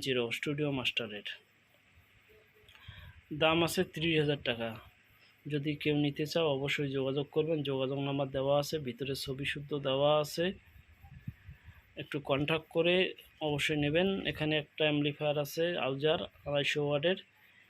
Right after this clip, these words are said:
এর দাম লিখে দেওয়া আছে তেরো হাজার পাঁচশো টাকা। কন্ডিশন কী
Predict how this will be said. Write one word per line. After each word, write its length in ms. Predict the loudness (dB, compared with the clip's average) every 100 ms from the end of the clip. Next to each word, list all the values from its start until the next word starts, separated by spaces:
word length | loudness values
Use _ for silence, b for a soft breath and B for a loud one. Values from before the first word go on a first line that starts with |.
| b _ _
এর 180 | -6 -6 0
দাম 160 | 2 2 0
লিখে 200 | -2 2
দেওয়া 160 | 4 4 2
আছে 120 | -2 0
তেরো 180 | 0 0
হাজার 200 | 0 -2 -2
পাঁচশো 260 | -2 -4 -4 -6
টাকা। 200 | -2 -2 -2 -6
কন্ডিশন 400 | -4 0 0 0
কী 100 | -4